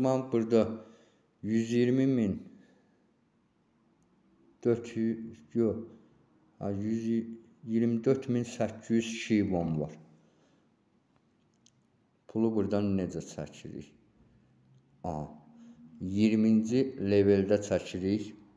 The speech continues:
otuz üçüncü leveldə çəkirik, əlli üçüncü leveli tamamladıqdan sonra çəkirik, yetmiş üçüncü leveli tamamladıqdan sonra çəkirik. Yetmiş üçdən də sonra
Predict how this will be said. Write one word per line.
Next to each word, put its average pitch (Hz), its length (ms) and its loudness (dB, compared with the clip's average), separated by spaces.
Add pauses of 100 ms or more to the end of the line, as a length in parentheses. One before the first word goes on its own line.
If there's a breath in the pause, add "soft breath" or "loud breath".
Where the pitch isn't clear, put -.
otuz 101 420 -2
üçüncü 107 420 0
leveldə 92 560 2
çəkirik, 95 640 -2 (920 soft breath)
əlli 101 300 6
üçüncü 104 460 -2
leveli 95 500 4
tamamladıqdan 95 960 -2
sonra 110 260 0 (120)
çəkirik, 117 640 -2 (600)
yetmiş - 340 -8
üçüncü 98 720 -4
leveli 90 480 2 (460 loud breath)
tamamladıqdan 98 880 0
sonra 107 260 0 (120)
çəkirik. 78 520 -6 (340 soft breath)
Yetmiş 110 380 0 (100)
üçdən 123 320 -2
də 113 80 0
sonra 104 400 0